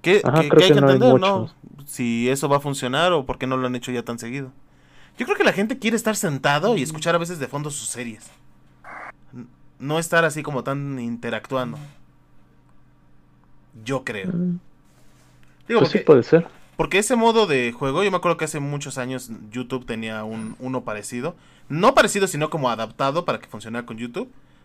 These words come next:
Speaker 1: Donde eras un sobreviviente zombie, tenías que escoger caminos y pas-, te mandaban, te redirigían como a veinte videos distintos. Digo, si tenías un buen internet, pues pasabas luego, luego, ¿no? Si no, tenías que esperar diez minutos para saber si habías tomado una buena decisión.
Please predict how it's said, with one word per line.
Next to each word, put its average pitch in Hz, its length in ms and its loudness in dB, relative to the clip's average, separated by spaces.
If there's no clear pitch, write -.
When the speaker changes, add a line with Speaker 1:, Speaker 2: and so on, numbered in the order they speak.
Speaker 1:
Donde 131 480 2
eras 165 300 4
un 160 320 -4
sobreviviente 147 480 -2
zombie, 165 340 0
tenías 139 240 -6
que 143 100 -12
escoger 131 360 -10
caminos 127 640 -6
y 113 260 -12
pas-, 135 160 -4
te 139 100 -6
mandaban, 143 500 2
te 147 80 -2
redirigían 139 420 -2
como 143 180 -4
a 123 40 0
veinte 147 220 -4
videos 135 280 -2
distintos. 127 560 -10
Digo, 175 180 -2
si - 100 -8
tenías 165 280 -2
un 165 200 -2
buen 156 140 2
internet, 170 400 0
pues 139 140 -16
pasabas 117 360 -6
luego, 120 180 -2
luego, 156 220 0
¿no? 135 140 -6
Si 131 120 -12
no, 120 100 -8
tenías 120 260 -8
que - 40 -20
esperar 113 260 -8
diez 127 180 -6
minutos 127 440 -8
para 117 140 -2
saber 127 200 -4
si 135 80 -4
habías 123 160 -4
tomado 120 200 -4
una 120 120 -6
buena 110 260 -8
decisión. 127 400 -12